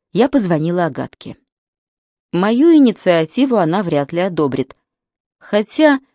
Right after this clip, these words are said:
если бы не её врождённая вредность, должна была бы сказать мне спасибо.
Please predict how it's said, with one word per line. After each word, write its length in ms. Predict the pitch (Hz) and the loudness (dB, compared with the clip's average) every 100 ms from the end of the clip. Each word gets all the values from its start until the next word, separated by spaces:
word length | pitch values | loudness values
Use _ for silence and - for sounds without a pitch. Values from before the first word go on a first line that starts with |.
| _ _ _ _ _ _ _ _ - | _ _ _ _ _ _ _ _ -4
если 540 | 220 220 294 - 220 | -2 0 0 0 -2
бы 160 | 180 202 | 0 0
не 300 | 202 202 196 | 0 0 -2
её 240 | 175 226 | 0 0
врождённая 720 | 156 156 135 165 208 170 160 | 2 0 0 -2 0 0 -2
вредность, 720 | 147 202 226 156 131 _ _ _ _ _ _ _ - | -2 -4 -4 -6 -8 _ _ _ _ _ _ _ -6
должна 540 | 180 226 196 214 247 | 0 0 0 0 0
была 280 | 220 190 180 | -2 0 0
бы 100 | 202 | -2
сказать 440 | - 151 135 143 | -4 -4 -2 -4
мне 140 | 131 127 | -6 -10
спасибо. 560 | - 113 - 107 - | -12 -16 -14 -14 -16